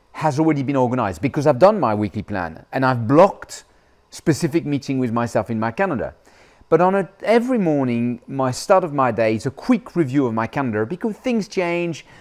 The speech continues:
There might have been a, a meeting that has been moved. There might have been an urgent thing that come in and so on. And so I have a quick review and I fine tune my calendar,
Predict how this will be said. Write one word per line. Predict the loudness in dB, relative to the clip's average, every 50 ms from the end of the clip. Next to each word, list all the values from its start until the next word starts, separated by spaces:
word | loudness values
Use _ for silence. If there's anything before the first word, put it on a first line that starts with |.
| -10 -4
There | -2 0
might | 2 2 4
have | 2 2 2
been | 0 -2 0
a, | 0 2 2 0 0
a | -2
meeting | -2 -2 -2 -2 -4 -4 -6 -4
that | -2 -2 0
has | -2 -2 -4
been | -4 -4 -4 -2
moved. | -2 0 0 0 0 0 0
There | 0 0
might | 0 0 0
have | 0 -2
been | -4 -4 -6
an | -4 -4
urgent | -2 -2 -2 -2 -2 -4 -6 -6
thing | -6 -2 0
that | 0 0 0 0
come | -2 -2 0 -2
in | -2 -4
and | -6 -6 -6
so | -4 -2 -2
on. | -2 -4 -6 -10 -16 -20 -20 -20 _ -6
And | -6 -6 -2
so | 0 0
I | 2
have | 2 2 0
a | 0
quick | -2 -2 -2 0 0 -2 -2 -2
review | -2 -2 0 2 0 0 0 0 -4 -10 _ -8
and | -4 -2 0
I | 0 0
fine | -2 -6 -10 -12 -4 0 0 0 0 0 -2 -4 -6 -8
tune | -10 -10 -8 -6 -6 -6 -6 -8 -10 -14 -16 _ _ _ _ _ _ _ _ _ _ _ _ _ _ _ _ _ _ _ _ _ _ _ _ _ _ _ -4
my | -2 -2 -2
calendar, | -2 -2 -4 -2 -2 -2 -2 -2 -2 -2 -2